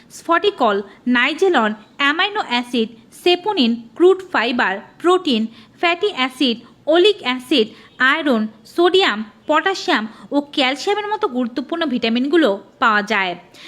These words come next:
ডায়াবেটিস বা বহুমূত্র রোগ প্রতিরোধ করতে কালোজিরা খুবই উপকারী। এক কথায়, ডায়াবেটিসের প্রতিষেধক হিসেবে কালোজিরা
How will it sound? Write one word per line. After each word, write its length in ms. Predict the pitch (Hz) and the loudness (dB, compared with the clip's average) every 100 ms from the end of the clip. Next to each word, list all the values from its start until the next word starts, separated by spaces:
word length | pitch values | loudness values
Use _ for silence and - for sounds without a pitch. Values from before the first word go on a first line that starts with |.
| 269 220 | -14 -4
ডায়াবেটিস 540 | 233 294 370 440 494 494 | -2 -2 -2 0 0 2
বা 80 | 359 349 254 | -2 0 0
বহুমূত্র 460 | 262 403 427 - 415 269 | 0 -2 -4 0 2 4
রোগ 120 | 220 - - | 0 -2 -4
প্রতিরোধ 360 | 269 311 349 359 403 | -2 0 -2 -2 -4
করতে 240 | 381 269 196 226 | -2 -2 -2 -2
কালোজিরা 380 | 226 254 330 339 - | -2 -2 -2 -4 -2
খুবই 220 | 285 247 214 | -2 0 -4
উপকারী। 360 | 185 196 202 202 - _ 277 | -6 -6 -6 -8 -12 _ -6
এক 80 | 311 - | -4 -4
কথায়, 380 | 320 359 233 190 - - - | -6 -2 -4 -4 -12 -16 -6
ডায়াবেটিসের 600 | 226 262 339 415 453 466 - | -2 -2 -2 -4 -2 -6 -4
প্রতিষেধক 720 | 349 370 466 453 311 254 330 349 | -2 0 0 0 0 0 0 -2
হিসেবে 340 | 349 415 262 214 - - - | -6 -2 -2 -2 -6 -20 -6
কালোজিরা 480 | 294 311 370 403 | -2 0 2 2